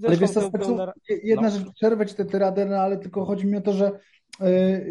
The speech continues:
Speaker 1: y, czy to jest, czy, czy to nie jest trochę odpowiedź na inne pytanie tak naprawdę, no bo,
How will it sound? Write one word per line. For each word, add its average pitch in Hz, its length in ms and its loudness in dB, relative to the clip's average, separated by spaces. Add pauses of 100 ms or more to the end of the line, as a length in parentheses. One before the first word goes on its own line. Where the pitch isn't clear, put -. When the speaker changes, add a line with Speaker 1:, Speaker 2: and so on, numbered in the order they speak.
(260)
Speaker 1:
y, 180 140 -4
czy 175 140 -8
to 208 140 4
jest, 247 400 -2 (160)
czy, 170 100 -8 (260)
czy - 120 -14
to 196 100 2
nie 247 160 4
jest 247 180 0
trochę 196 360 -4
odpowiedź 185 300 0
na 190 120 2
inne 190 240 2
pytanie 175 500 -2
tak 107 180 -10
naprawdę, 110 440 -6
no 127 100 -2
bo, 156 260 -2